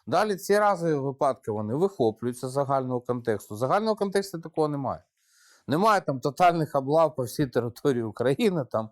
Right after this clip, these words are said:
виловлення тих людей, які ухиляються там від... Ну, не скільки навіть від, е, мобілізації, скільки від, е, відновлення своїх даних в військкоматі. Тому що перше, що, чому ми людей просимо зараз прийти в військкомат,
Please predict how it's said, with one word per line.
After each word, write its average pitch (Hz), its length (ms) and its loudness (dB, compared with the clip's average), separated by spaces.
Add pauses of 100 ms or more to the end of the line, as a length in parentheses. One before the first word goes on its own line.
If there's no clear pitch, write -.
(360)
виловлення 147 680 2
тих 135 260 -2
людей, 131 260 0
які 127 220 -2
ухиляються 120 760 0
там 107 240 -4
від... 107 260 -4 (420)
Ну, 131 240 2
не 101 300 -4
скільки 156 420 -2
навіть 139 340 0
від, 127 180 -4
е, 123 200 4 (360)
мобілізації, 147 720 -2
скільки 127 360 -8
від, 123 300 -2
е, 123 200 2
відновлення 131 600 0
своїх 143 300 -2
даних 113 320 -2 (400)
в 107 40 -8
військкоматі. 113 580 -4
Тому 127 240 -2
що 120 280 0
перше, 160 440 0
що, 147 440 2 (260)
чому 160 560 2
ми 135 260 0
людей 131 340 2
просимо 143 520 0
зараз 127 300 -2
прийти 117 340 -2
в - 20 -2
військкомат, 139 540 0